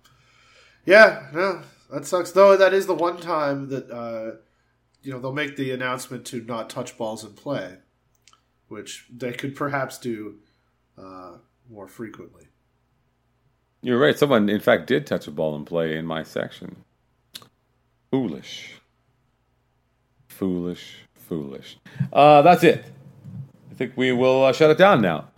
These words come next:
Speaker 2: Uh, so we'll be back. We'll have a couple more here in August. So there are, there is another trade deadline looming. Um, the report was that Curtis Granderson has made it through, made it through,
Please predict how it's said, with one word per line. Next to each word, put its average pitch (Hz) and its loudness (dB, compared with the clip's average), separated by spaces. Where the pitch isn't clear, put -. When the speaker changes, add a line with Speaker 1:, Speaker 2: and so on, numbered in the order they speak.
Speaker 2:
Uh, 117 6
so 131 0
we'll 123 0
be 117 -2
back. 151 4
We'll 117 0
have 117 4
a 120 0
couple 135 0
more 127 0
here 120 0
in 104 -4
August. 147 0
So 98 -4
there 95 2
are, 98 4
there 101 0
is 95 -4
another 104 0
trade 107 0
deadline 98 -2
looming. 160 2
Um, 87 -6
the 85 -10
report 92 0
was 95 -6
that 92 -8
Curtis 87 -6
Granderson 196 2
has 202 0
made 202 0
it 190 -2
through, 196 -2
made 175 0
it 175 -4
through, 170 -2